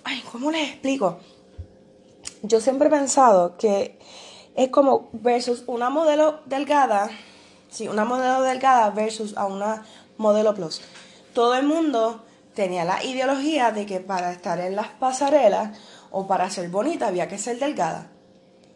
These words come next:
Pero llegaron personas grandiosas y expandieron la, esa ideología en que la belleza es relativa.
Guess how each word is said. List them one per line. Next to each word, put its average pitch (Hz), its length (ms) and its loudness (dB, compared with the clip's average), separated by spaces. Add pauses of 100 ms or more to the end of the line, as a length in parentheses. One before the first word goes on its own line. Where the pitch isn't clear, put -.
(520)
Pero 233 400 2 (760)
llegaron 196 500 -4
personas 202 600 -6 (580)
grandiosas 233 840 -2 (640)
y 240 120 0
expandieron 220 1080 -4 (1120)
la, 185 260 -4 (520)
esa 240 520 -4
ideología 294 840 0 (420)
en 262 260 -6
que 196 340 -8 (720)
la 220 240 0
belleza 208 480 -6
es - 200 -10
relativa. 196 760 2